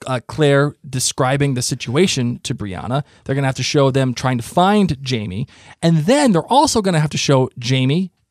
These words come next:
in Culloden with Lord John Grey here, 'cause he's obviously being held captive, uh, maybe possibly escaping, which is probably why, uh, he has to go by a different name, and probably why he, there is a Mason sign there, and probably why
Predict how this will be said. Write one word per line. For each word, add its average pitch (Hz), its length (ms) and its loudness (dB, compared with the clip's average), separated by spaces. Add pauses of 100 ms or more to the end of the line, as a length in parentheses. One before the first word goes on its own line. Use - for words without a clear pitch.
in 160 180 2
Culloden 139 600 -2 (400)
with 151 440 2
Lord 143 280 4
John 127 260 2
Grey 123 260 -2
here, 120 220 -6
'cause 120 160 -4
he's 123 260 -4
obviously 123 320 -2
being 127 200 -2
held 123 220 0
captive, 117 460 -6 (460)
uh, 135 200 2
maybe 147 300 2
possibly 127 540 -4
escaping, 127 580 -2
which 131 160 -2
is 123 100 -6
probably 190 680 -2
why, 127 920 -4 (480)
uh, 123 240 2
he 131 160 0
has 131 160 0
to - 60 -12
go 135 140 2
by 120 180 -2
a 120 80 -2
different 117 300 -6
name, 120 200 -4
and 143 140 -4
probably 165 560 -2
why 120 380 0
he, 131 180 -6
there 113 160 -6
is 120 240 -8
a 123 140 -4
Mason 127 560 -2
sign 120 460 0
there, 110 340 -4
and 131 140 -4
probably 233 520 -2
why 127 440 0